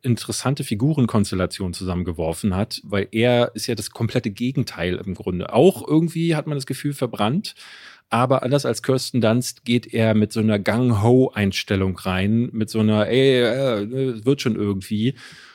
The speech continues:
Und ich finde, das wird am Ende, gerade sein Arc wird am Ende schön zusammen oder zu Ende geführt. Das fühlte sich rund an. Also da sind viele schöne Elemente drin,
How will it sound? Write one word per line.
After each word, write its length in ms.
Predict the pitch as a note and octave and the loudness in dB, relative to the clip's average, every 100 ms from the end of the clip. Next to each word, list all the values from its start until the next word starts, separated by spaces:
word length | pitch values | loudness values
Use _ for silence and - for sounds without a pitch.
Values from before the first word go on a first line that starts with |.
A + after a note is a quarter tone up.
| _ - | _ -8
Und 80 | A2+ | -6
ich 80 | |
finde, 220 | - C#3 C3 | 0 0 2
das 220 | C3+ - | 2 2
wird 120 | F3+ | 2
am 140 | B2+ B2 | 0 0
Ende, 400 | B2+ E3+ D#3+ B2 | 2 4 4 2
gerade 260 | - C#3 C3 | 2 0 2
sein 300 | A#2 C3+ D3 | 2 2 0
Arc 460 | A2+ A#2 B2+ - | 2 2 2 -2
wird 120 | A2+ A2+ | -2 -2
am 120 | A2+ | -2
Ende 280 | B2 C#3 B2+ | 0 0 0
schön 320 | - C3 B2+ | 0 2 2
zusammen 540 | B2+ G#2 G2+ A2+ A2 - _ - | 2 0 2 4 2 -2 _ -6
oder 200 | A2 G2+ | -2 -2
zu 160 | - | -4
Ende 200 | G#2+ A#2 | 0 0
geführt. 480 | A#2 G#2 - F#2 F2 | 0 -6 -10 -8 -6
Das 140 | G2+ - | -6 -8
fühlte 280 | - B2+ | -6 -4
sich 280 | G#2+ G2+ - | -2 -4 -2
rund 200 | - A#2 | -2 -2
an. 160 | - F2 | -4 -8
Also 140 | G#2 | -6
da 140 | G#2 A2+ | -2 0
sind 320 | A#2+ F#3 - - - - _ _ | 4 2 0 -12 -20 -20 _ _
viele 260 | - G#3+ | 2 2
schöne 280 | A#3 F3 E3+ | 4 4 4
Elemente 400 | D3+ C3 B2 B2 | 2 2 0 -2
drin, 420 | G#2+ G#2 A#2 F3+ | -2 0 0 -2